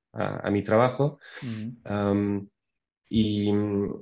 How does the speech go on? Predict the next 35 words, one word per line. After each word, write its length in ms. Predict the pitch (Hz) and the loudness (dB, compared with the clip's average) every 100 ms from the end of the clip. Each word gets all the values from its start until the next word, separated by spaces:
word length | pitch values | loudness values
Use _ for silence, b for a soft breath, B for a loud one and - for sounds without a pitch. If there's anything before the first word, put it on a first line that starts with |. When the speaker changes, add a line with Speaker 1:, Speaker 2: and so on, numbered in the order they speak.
| - | -12
Speaker 1:
y 100 | - | -6
también 400 | 110 95 113 123 | 0 4 8 8
me 80 | 117 | 10
gusta 380 | 110 127 135 127 | 8 8 6 4
hablar 240 | 113 113 | 4 4
de 100 | 110 | 4
trabajo 480 | 104 110 123 - 127 | 2 2 0 0 -2
con 340 | 120 113 110 101 | -2 0 0 -2
la 120 | 104 | -2
gente 240 | 107 104 | -4 -4
cercana, 560 | - 95 147 143 95 - | -6 -6 -2 -2 -2 -8
in-, 160 | - 104 | -12 -10
inclu-, 380 | - 101 - - | -8 -8 -8 -2
ah, 540 | 90 95 92 90 80 | 0 2 2 0 -2
pues, 220 | 85 90 92 | -4 -4 0
ah, 260 | 90 - | 2 0
con 140 | - 92 | 0 0
Marta, 400 | 123 123 123 120 | 0 2 4 4
incluso 320 | 110 107 107 | 2 0 0
con 140 | 101 | 0
mis 180 | 101 95 | 0 2
hijas, 300 | 135 - 95 | 0 0 -2
¿no? 120 | 127 135 | 0 4
Me 100 | 107 | 4
gusta 720 | 110 - 113 110 110 107 87 | 2 2 2 4 2 2 -2
exponerles 640 | - - 110 120 117 113 | -4 -2 0 2 0 -2
a 80 | 107 | -4
un, 180 | 104 107 | -4 -4
un 120 | 104 | -4
poco 220 | 104 107 | -4 -2
a 40 | 104 | -2
lo 100 | 101 | -2
que 100 | 101 | -4
estoy 240 | - 104 | 0 0
haciendo, 500 | 104 127 127 143 | 2 2 4 2